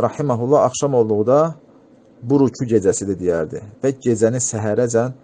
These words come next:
rukuda keçirərdi. Həmçinin axşam olduqda, "Bu səcdə gecəsidir," deyər və gecəni səhərəcən səcdədə keçirərdi. Əsvad ibn Yazid həcdə ikən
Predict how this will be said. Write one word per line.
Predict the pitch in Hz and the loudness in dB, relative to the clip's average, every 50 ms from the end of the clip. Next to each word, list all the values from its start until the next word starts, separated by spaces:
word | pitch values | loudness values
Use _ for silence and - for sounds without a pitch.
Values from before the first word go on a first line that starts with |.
| - _ _ _ _ _ _ _ _ - _ _ _ _ _ - | -20 _ _ _ _ _ _ _ _ -20 _ _ _ _ _ -8
rukuda | 120 107 - - 104 107 101 | -8 -8 -6 -4 -2 -2 -2
keçirərdi. | - 92 82 - 101 87 87 82 80 - - - - - _ _ _ _ _ _ _ _ | -2 -6 -8 -6 -6 -6 -6 -6 -8 -10 -14 -18 -20 -20 _ _ _ _ _ _ _ _
Həmçinin | - 113 117 110 98 - 113 113 113 - - | -6 -4 -4 -4 -6 -6 -8 -8 -8 -6 -8
axşam | 104 98 - - 127 117 110 | -12 -10 -8 -8 -6 -4 -2
olduqda, | 101 95 92 95 92 92 101 104 113 127 135 135 - _ _ _ - _ _ _ _ _ - _ _ _ - | -2 -2 -4 -4 -4 -2 0 0 0 0 -2 -6 -12 _ _ _ -20 _ _ _ _ _ -20 _ _ _ -6
"Bu | 131 131 | -6 -4
səcdə | - - 131 120 107 101 - 110 | -4 0 0 0 0 2 0 -2
gecəsidir," | 98 98 92 85 87 - - - 101 101 90 | -2 -2 -2 -2 -4 -6 -6 -8 -8 -8 -6
deyər | 95 92 95 101 117 127 135 117 | -4 -4 -2 0 0 0 -2 -2
və | 127 107 113 123 131 120 - | -2 0 0 0 -2 -4 -2
gecəni | - 107 92 101 95 98 113 123 - - - - | -4 -4 -2 -2 -4 -4 -4 -6 -8 -8 -10 -8
səhərəcən | - 110 101 101 98 104 117 110 101 110 113 113 117 - - _ _ _ - - - _ _ _ | -6 -4 -4 -2 0 0 0 2 2 0 -2 -2 -6 -12 -20 _ _ _ -20 -20 -20 _ _ _
səcdədə | - - - 101 95 90 92 92 98 95 | -18 -10 -6 -4 -4 -4 -4 -6 -6 -6
keçirərdi. | - 90 85 - 92 85 82 76 - - 50 - _ _ _ _ _ _ - - _ _ _ _ _ _ _ _ _ _ _ - - - _ _ _ _ _ _ - - - - | -8 -10 -10 -10 -10 -8 -8 -8 -10 -12 -18 -20 _ _ _ _ _ _ -20 -20 _ _ _ _ _ _ _ _ _ _ _ -20 -20 -20 _ _ _ _ _ _ -20 -12 -2 -2
Əsvad | 131 123 - 135 131 127 120 | -2 0 0 0 0 0 0
ibn | 117 127 127 | 0 -2 -2
Yazid | 123 120 110 107 139 143 123 | 0 0 0 0 0 -2 -2
həcdə | 107 113 120 110 104 123 143 131 113 | -2 -4 -4 -4 0 0 0 0 0
ikən | - 135 135 143 139 | -2 -4 -4 -4 -6